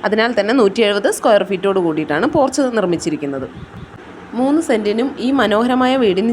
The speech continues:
ചോദിക്കുന്ന വില എന്ന് പറയുന്നത് നാൽപത്തിരണ്ട് ലക്ഷം രൂപയാണ്. ഈ വീടിൻ്റെ കൂടുതൽ ഡീറ്റെയിൽസ് അറിയാൻ താല്പര്യമുള്ളവർ ഞങ്ങളുടെ ഓഫീസായ കെ ആർ പ്രോപ്പർട്ടീസുമായി കോൺടാക്ട് ചെയ്യേണ്ടതാണ്. മുകളിൽ കാണുന്ന നമ്പറിൽ വിളിച്ചാൽ മതിയാവും. വിളിച്ചിട്ട് കിട്ടാത്തവരാണെങ്കിൽ WhatsApp-ൽ ഒരു മെസ്സേജ് അയയ്ക്കുക.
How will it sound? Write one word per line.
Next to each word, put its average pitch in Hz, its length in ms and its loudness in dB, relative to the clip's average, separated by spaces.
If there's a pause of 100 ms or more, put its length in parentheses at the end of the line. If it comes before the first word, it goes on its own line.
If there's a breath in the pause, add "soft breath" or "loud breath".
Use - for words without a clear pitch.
ചോദിക്കുന്ന 190 460 0
വില 185 140 0 (140)
എന്ന് 185 160 0
പറയുന്നത് 147 380 -2 (380 loud breath)
നാൽപത്തിരണ്ട് 240 600 0
ലക്ഷം 196 280 -2
രൂപയാണ്. 139 460 -4 (960)
ഈ - 100 4
വീടിൻ്റെ 247 380 4
കൂടുതൽ 262 340 2
ഡീറ്റെയിൽസ് 294 400 0
അറിയാൻ 226 240 0
താല്പര്യമുള്ളവർ 151 640 0 (360 loud breath)
ഞങ്ങളുടെ 226 340 2 (100)
ഓഫീസായ 190 400 0 (140)
കെ 277 100 4 (140)
ആർ 262 60 -2 (100)
പ്രോപ്പർട്ടീസുമായി 208 680 -2
കോൺടാക്ട് 208 380 -2
ചെയ്യേണ്ടതാണ്. 143 560 -4 (640)
മുകളിൽ 320 360 0
കാണുന്ന 233 400 0
നമ്പറിൽ 214 340 0
വിളിച്ചാൽ 175 300 0 (100)
മതിയാവും. 135 340 -2 (160)
വിളിച്ചിട്ട് 247 400 -4
കിട്ടാത്തവരാണെങ്കിൽ 202 840 0
WhatsApp-ൽ 214 560 -4
ഒരു 185 140 -6
മെസ്സേജ് 185 340 -4
അയയ്ക്കുക. 127 300 -4